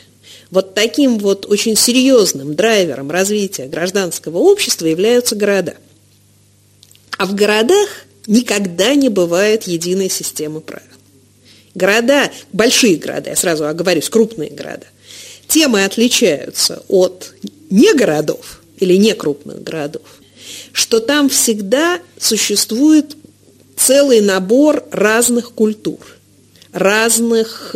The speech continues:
стилей, образов жизни, правил и так далее.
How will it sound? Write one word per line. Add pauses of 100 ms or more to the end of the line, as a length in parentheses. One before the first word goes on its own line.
стилей,
образов
жизни,
правил
и
так
далее.